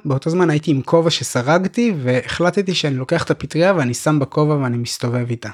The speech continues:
הסתובבתי עם זה ברחבי ירושלים, כמו איזה בן אדם קצת מוזר וכאלה.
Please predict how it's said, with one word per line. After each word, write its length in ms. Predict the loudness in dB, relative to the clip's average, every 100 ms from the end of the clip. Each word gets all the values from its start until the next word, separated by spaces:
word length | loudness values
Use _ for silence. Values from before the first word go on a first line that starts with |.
| -14
הסתובבתי 540 | -10 2 4 6 4 4
עם 100 | 4
זה 100 | 6
ברחבי 440 | 4 4 2 4
ירושלים, 720 | 6 6 2 2 4 4 4
כמו 180 | 4 2
איזה 140 | 0 0
בן 200 | 0 0
אדם 100 | 0
קצת 260 | 0 -2
מוזר 460 | -2 -2 2 4 4
וכאלה. 440 | 2 2 2 4